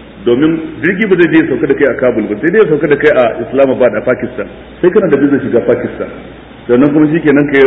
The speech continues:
ratse ka ba hanya ta abin nan ka shiga cikin Afghanistan in kana son ka shiga. To kuma wannan musulmi ne, dukkan musulmi zaka wajabta musu su hijira su tafi Afghanistan?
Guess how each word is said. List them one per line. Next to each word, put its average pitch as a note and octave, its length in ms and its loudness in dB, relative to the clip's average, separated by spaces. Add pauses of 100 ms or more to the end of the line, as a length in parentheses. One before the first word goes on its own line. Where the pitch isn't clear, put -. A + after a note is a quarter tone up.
ratse C3 240 0
ka C#3 100 -4
ba C3 140 2
hanya C#3+ 260 2 (760)
ta C#3+ 160 4
abin C3+ 240 0
nan B2+ 160 0
ka - 80 -2
shiga A#2+ 160 0
cikin C3 240 -6
Afghanistan A#2 400 -2
in G#2 80 -4
kana G#2 160 -2
son F#2+ 160 -8
ka - 80 -16
shiga. - 200 -18 (680)
To B2 80 6
kuma E3+ 240 4
wannan D3 240 4
musulmi C3 400 2
ne, C3 60 0 (100)
dukkan F3 320 0
musulmi C3+ 320 -2
zaka D#3 240 0
wajabta C#3 320 0
musu C#3+ 160 -6
su A#2 100 -8
hijira C3 300 0
su D3 80 -8
tafi B2+ 160 -2
Afghanistan? C3+ 480 -6